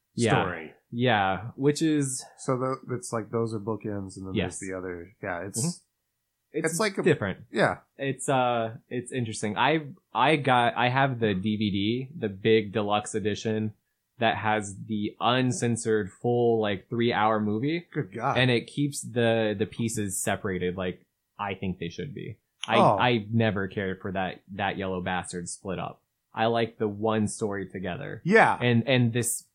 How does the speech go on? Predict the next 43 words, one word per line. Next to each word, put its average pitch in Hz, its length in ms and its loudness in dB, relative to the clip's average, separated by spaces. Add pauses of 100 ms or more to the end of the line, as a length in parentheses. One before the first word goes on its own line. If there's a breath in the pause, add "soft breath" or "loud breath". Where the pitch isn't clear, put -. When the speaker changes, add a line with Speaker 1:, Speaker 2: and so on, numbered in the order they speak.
(260)
Speaker 1:
uncensored, 131 680 2
unrated 107 580 0
D 104 120 -4
V 101 120 -4
D 90 180 -4
does 98 200 -6
that. - 280 -8 (340)
And 98 100 -4
it's - 120 -6 (200)
great. 104 440 0
Speaker 2:
I 262 140 8
remember 320 300 4
seeing 247 380 0
it 226 120 0
the 170 80 -2
first 208 320 0
time. 202 300 0
I 185 160 4
actually 190 380 0
really 147 260 4
liked 117 420 0
it 147 140 -4
being 151 260 2
presented 147 400 0
this 151 180 -2
way. 156 240 4
Speaker 1:
Yeah. 95 280 2 (240)
Speaker 2:
'Cause 156 220 6
it 160 100 2
was 160 180 0
such 165 300 -2
a 180 60 -2
surprise 151 760 2
when 131 140 0
he 120 100 0
comes 123 300 -2
back, 110 400 0
because 123 340 -2
it's 160 220 -2
set 151 320 2
up 135 280 2
that, 87 140 -8
like, 98 360 -4